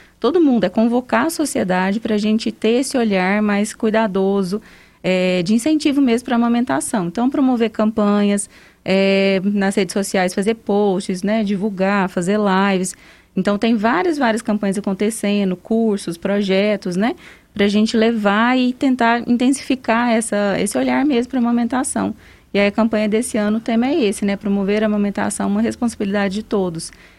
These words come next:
Que a ideia é realmente mostrar que não é só daquela mulher que tá amamentando, que tá tentando amamentar, não é só daquele bebê,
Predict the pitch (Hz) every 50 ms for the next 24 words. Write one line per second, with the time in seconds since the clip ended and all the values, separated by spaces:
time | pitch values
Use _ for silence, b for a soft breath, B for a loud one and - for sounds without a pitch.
0 | B B _ - 180 180 165 180 180 180 185 190 196 214 220 202 208 202 190 190
1 | 190 202 208 - - 240 220 220 220 214 208 190 - b b b b b b b
2 | _ - 196 190 196 - - 208 220 240 - 254 214 214 233 247 233 226 233 -
3 | - - - 214 220 220 226 - - 240 220 214 220 226 233 226 202 202 202 208
4 | 208 220 - - 196 190 190 190 190 190 190 196 190 196 190 202 196 190 185 -
5 | 185 180 190 190 185 175 - 196 202 208 202 196 196 190 190 185 185 190 - 185
6 | 180 180 185 185 190 196 202 208 - 202 185 190 180 - 196 190 180 180 190 175
7 | 165 180 185 196 208